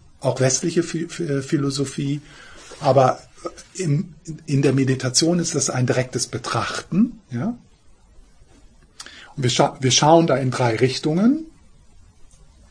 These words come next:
In die Emotion selber, jetzt zum Beispiel in Angst, ja, in die Emotion selber. Was ist da? Also, was ist da? Was findest du da? Was findest du da?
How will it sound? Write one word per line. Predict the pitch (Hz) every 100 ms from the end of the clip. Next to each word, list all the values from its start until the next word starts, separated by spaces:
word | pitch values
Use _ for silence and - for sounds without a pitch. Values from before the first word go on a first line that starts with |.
| - -
In | 165
die | 165 170
Emotion | 143 135 - 143 123
selber, | 120 110 113 185 294 - - _ - - - - - - _ _ - - - - -
jetzt | - 120 -
zum | 127
Beispiel | 120 120 139
in | 117 117
Angst, | 120 120 214 - - - - - - - _
ja, | 123 120 190
in | 196 151
die | 147 135
Emotion | 131 123 143 123
selber. | 113 110 113 135 220 - _ _ - - _ _ _ _ - - - - -
Was | 156 165
ist | 160 - -
da? | 95 87 - -
Also, | - 123 110 - - - _
was | - -
ist | 180 - -
da? | 104
Was | 131 -
findest | 202 208 143 -
du |
da? | 98 95 90 - - -
Was | 147 -
findest | 202 226 165 -
du | 95
da? | 95 101